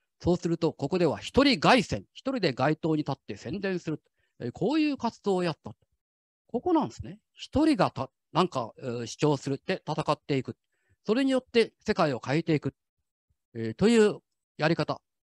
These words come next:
これが実は世界の今の大きなやり方です。何も世界は議会とか政府が変えてくれるもんじゃありません。市民一人一人が動く。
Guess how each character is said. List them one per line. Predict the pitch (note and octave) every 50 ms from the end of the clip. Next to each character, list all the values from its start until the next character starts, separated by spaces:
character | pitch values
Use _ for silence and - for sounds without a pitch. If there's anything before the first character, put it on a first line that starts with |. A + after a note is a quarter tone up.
| _ _
こ | - A3
れ | B3+ D4
が | C#4+ C4 F#3+
実 | G3+ - - B3+
は | G#3 B2
世 | - - A3+
界 | - B3 G#3+ F#3
の | D#3 B2+ C3
今 | F3 G3+ F#3
の | D3 A#2 G2+ G2+ - - _ _ -
大 | E3 A3 A#3+
き | - -
な | C3+ G#2+ G2
や | G#2+ A#2+
り | D3+ F3
方 | G3 F#3+ - F3
で | E3+ D#3+
す。 | - - _ _ -
何 | A#2 B2+ D3+ F3
も | F3+ F3+
世 | F3 - G3
界 | F3 F#3+ F3+ D#3+
は | B2+ A2
議 | G#2+ D#3+
会 | - G#3 F3 D3+
と | - C3+
か | - A#2
政 | G2 - - G#3 G#3 - D3+
府 |
が | A#2+ -
変 | - - F3
え |
て | F3 F3+
く | - -
れ | E3+ F3
る | F#3 F#3
も | G3 F#3+
ん | E3
じ | -
ゃ | -
あ | - A#2+
り | D3
ま | F#3 G3
せ | F#3 G3+
ん。 | E3 F3+ - _ _ _ _ _ _ _ _ _
市 | - - - C4
民 | C4 A#3+ F#3+ D3+
一 | A#2 -
人 | - - A3+ B3
一 | B3 - - B3
人 | A3+ F#3+
が | D3+ C3 A#2
動 | A#2+ B2 -
く。 | - -